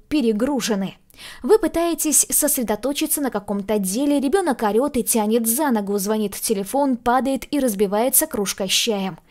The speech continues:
Перегруз информации заканчивается криком: «Отстань от меня, помолчи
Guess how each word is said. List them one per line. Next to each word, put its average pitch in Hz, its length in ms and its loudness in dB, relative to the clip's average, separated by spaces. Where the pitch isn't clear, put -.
Перегруз 240 600 2
информации 233 640 0
заканчивается 220 840 2
криком: 226 460 -2
«Отстань 247 560 2
от 196 100 -6
меня, 202 420 -4
помолчи 240 720 0